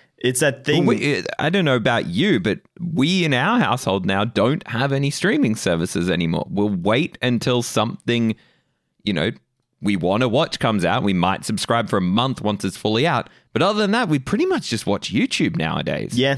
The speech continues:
Speaker 2: Because I don't need to pay consistent subscription fees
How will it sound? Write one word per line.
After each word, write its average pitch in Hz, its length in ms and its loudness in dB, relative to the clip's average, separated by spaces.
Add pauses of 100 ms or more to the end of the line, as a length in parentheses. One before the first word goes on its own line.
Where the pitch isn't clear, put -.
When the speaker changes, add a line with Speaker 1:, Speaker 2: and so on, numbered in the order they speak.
Speaker 2:
Because 208 240 0
I 254 80 0
don't 262 220 0
need 240 280 -2
to 139 180 0 (360)
pay 117 360 2 (200)
consistent 123 800 -2
subscription 101 840 -2
fees 87 420 0